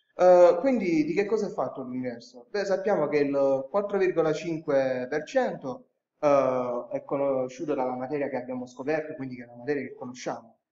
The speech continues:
Eh, mentre tra il ventidue e il venticinque per cento, eh, abbiamo la materia oscura, eh, dark matter,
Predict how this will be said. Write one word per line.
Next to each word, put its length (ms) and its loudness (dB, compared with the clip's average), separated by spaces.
Eh, 440 4
mentre 320 2
tra 120 0
il 100 0
ventidue 320 0
e 40 6
il 60 2
venticinque 460 -2
per 160 -4
cento, 760 -4
eh, 80 0
abbiamo 400 2
la 140 2
materia 340 2
oscura, 480 -6
eh, 280 -2
dark 260 -2
matter, 440 -8